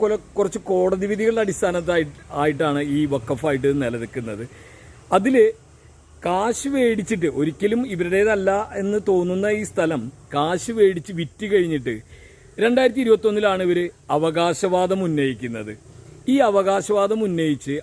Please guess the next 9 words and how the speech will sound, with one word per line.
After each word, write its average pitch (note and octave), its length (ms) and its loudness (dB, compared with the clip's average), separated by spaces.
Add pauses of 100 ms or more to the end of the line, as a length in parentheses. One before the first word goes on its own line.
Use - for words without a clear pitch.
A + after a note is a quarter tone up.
(140)
ആദ്യം E3+ 300 -2
അത് F3 100 -2 (320)
കേസിന് E3 400 0
പോയി D#3+ 220 2 (480)
നടന്നില്ല. D3+ 560 0
രണ്ടാമത്തെ F#3 580 0
കേസിലാണ് F3+ 560 0 (180)
ഇവർക്ക്, D3 340 -2 (460)
ഏഹ്, C#3+ 240 0